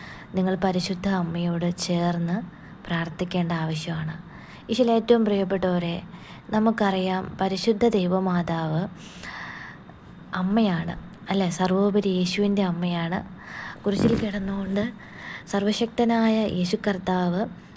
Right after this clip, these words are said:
യോഹന്നാന് അമ്മയെ കൊടുക്കുമ്പോൾ, പ്രിയപ്പെട്ടവരെ, ആ അമ്മ യോഹന്നാൻ്റെ ഭവനത്തിലേക്ക് പ്രവേശിക്കുന്ന നാൾ മുതൽ തൊട്ടാണ് യോഹന്നാൻ്റെ ജീവിതത്തിൽ വലിയൊരു വഴിത്തിരിവുണ്ടാവുകയാണ്. Praise God.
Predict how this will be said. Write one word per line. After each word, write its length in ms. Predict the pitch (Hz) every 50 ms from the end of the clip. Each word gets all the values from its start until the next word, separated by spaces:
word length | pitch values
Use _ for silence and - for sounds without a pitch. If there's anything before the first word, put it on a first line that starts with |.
| - - -
യോഹന്നാന് 760 | 190 190 190 180 196 226 220 220 220 226 220 220 220 214 226 226 220 - - - 175
അമ്മയെ 420 | 170 170 175 185 196 202 208 214
കൊടുക്കുമ്പോൾ, 680 | 208 - 185 175 175 165 - - 180 180 180 170 180 226 - - - - - - - - - - - - - - - - - - - - -
പ്രിയപ്പെട്ടവരെ, 680 | - - 202 214 220 220 233 220 240 240 240 240 240 233 233 220 226 - -
ആ 80 | 208 226 226 226
അമ്മ 180 | 233 226 240 247
യോഹന്നാൻ്റെ 640 | 240 226 214 214 208 220 220 220 226 226 226 226 233
ഭവനത്തിലേക്ക് 680 | 214 220 214 208 208 208 202 214 208 214 214 208 214 220
പ്രവേശിക്കുന്ന 800 | - 196 190 185 196 202 202 196 - 220 - - 240 226 233 240
നാൾ 260 | 220 202 185 180 185 202
മുതൽ 280 | 202 208 196 202 208 202
തൊട്ടാണ് 580 | 196 196 170 175 - 180 175 165 160 156 165 196 214 - - - - - - - - -
യോഹന്നാൻ്റെ 540 | - 196 202 220 226 226 240 240 247 247 247
ജീവിതത്തിൽ 680 | 226 - - 208 208 202 214 208 214 208 180 190 180 175 180 196 226 - - - - - - - -
വലിയൊരു 440 | - 175 190 226 247 254 240 233
വഴിത്തിരിവുണ്ടാവുകയാണ്. 1300 | 240 208 208 196 190 190 180 196 208 220 214 208 196 180 175 175 175 175 170 165 160 175 156 - - - - - - - - - - - - - - - - - - -
Praise 260 | - 175 175 170 - - -
God. 220 | 165 160 165 165